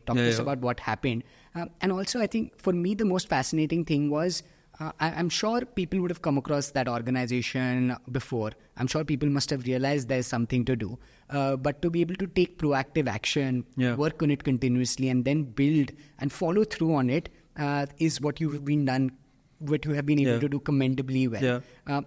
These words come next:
Speaker 1: I'd love to hear how that's, how, how you sort of followed through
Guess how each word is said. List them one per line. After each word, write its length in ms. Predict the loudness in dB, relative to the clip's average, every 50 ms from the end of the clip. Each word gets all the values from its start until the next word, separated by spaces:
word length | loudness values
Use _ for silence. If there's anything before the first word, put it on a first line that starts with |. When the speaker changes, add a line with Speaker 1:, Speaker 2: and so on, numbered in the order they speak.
| -4 -2
Speaker 1:
I'd 180 | -2 -2 0 -2
love 200 | -4 -4 -4 -4
to 80 | -4 -2
hear 280 | 0 0 0 0 0 -2
how 260 | -2 -2 -2 -2 -2
that's, 440 | -2 0 0 0 0 0 -2 -6 -4
how, 240 | -2 -2 -2 -4 -4 -4
how 100 | -4 -2
you 260 | -2 -2 -4 -6 -8 -8
sort 200 | -4 -4 -4 -4
of 60 | -6
followed 560 | -8 -6 -4 -2 0 2 0 0 0 -4 -6
through 320 | -4 -2 -2 -2 -2 -4